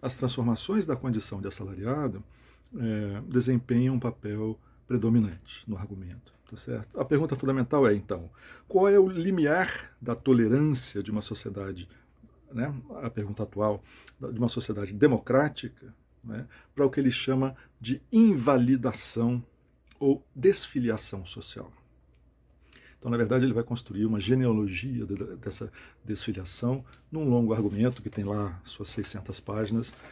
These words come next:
e é um livro que eu recomendo fortemente. É, só pra deixar claro que o que tá em questão aqui é que o problema, é, tem, que, que ele coloca esse problema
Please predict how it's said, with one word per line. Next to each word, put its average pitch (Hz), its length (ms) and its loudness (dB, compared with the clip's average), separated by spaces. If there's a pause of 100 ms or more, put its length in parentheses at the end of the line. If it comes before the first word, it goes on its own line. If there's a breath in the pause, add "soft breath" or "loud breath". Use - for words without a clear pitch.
(180 loud breath)
e 101 260 0
é 107 60 2
um 104 100 -2
livro 101 320 0
que 104 540 -2
eu 131 120 0
recomendo 104 480 -2
fortemente. 127 880 -2 (380 loud breath)
É, 104 380 -4
só 127 220 2
pra 123 260 4
deixar 101 600 -4
claro 120 420 -2
que - 120 -10
o 110 60 -4
que - 100 -14
tá 107 360 -4 (140)
em 123 60 -6
questão 104 400 -8
aqui 156 360 -2
é 113 60 2
que - 120 -8
o - 40 -4
problema, 123 720 2 (640 soft breath)
é, 101 680 -8 (540)
tem, 82 380 -4 (280)
que, 131 180 -8 (160)
que - 80 -8
ele 113 80 0
coloca 143 340 2
esse 127 80 -2
problema 107 360 -4